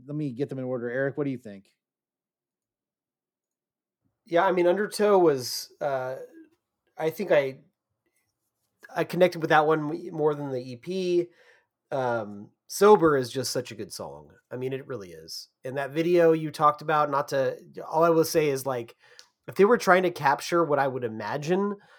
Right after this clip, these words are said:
Speaker 2: like, drying out in a rehab clinic would be like, uh, and, and turning it into, like, a nightmare,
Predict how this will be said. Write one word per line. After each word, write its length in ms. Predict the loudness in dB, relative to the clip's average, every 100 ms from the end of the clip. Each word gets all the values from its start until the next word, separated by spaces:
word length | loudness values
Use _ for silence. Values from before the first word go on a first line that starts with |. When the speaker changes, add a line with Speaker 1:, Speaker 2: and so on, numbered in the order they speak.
| _ _ -8
Speaker 2:
like, 460 | -4 -4 -6 -12 _ _ _ _ _ -6
drying 440 | 2 4 4 4
out 180 | 4 4
in 80 | -2
a 60 |
rehab 400 | -2 -2 -2 0
clinic 320 | 2 2 2
would 100 | -2
be 100 | -2
like, 440 | 2 2 0 -8 _ _ _ _ _
uh, 520 | -6 -4 -4 -6 -10 -12 _ _ _ _ _ -10
and, 220 | -8 -8
and 240 | -8 -8 -6
turning 220 | -4 -4
it 20 |
into, 160 | -4 -6
like, 160 | -6
a 40 | -8
nightmare, 680 | -8 -8 -2 0 0 -2